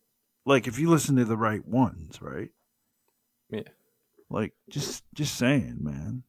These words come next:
Speaker 1: It's amazing.
Speaker 2: And years before, you couldn't do that. You couldn't listen to a podcast while you, what, take scissors to your lawn?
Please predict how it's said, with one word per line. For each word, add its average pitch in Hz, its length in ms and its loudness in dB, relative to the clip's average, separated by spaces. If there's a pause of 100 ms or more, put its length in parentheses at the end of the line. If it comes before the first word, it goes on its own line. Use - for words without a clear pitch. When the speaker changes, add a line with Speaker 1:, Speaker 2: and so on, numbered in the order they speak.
Speaker 1:
It's - 140 -16
amazing. 110 380 0
Speaker 2:
And 98 100 -2
years 113 260 0
before, 104 400 2
you 85 100 0
couldn't 82 320 -4
do 80 180 -6
that. 87 180 0
You 95 100 -6
couldn't 87 280 -4
listen 85 260 -4
to 78 60 -2
a 76 40 -8
podcast 85 600 -4
while 82 260 -2
you, 80 400 -6 (960)
what, 80 300 -8
take - 160 -6
scissors 82 440 -6
to 92 80 -4
your 90 140 0
lawn? 95 280 -2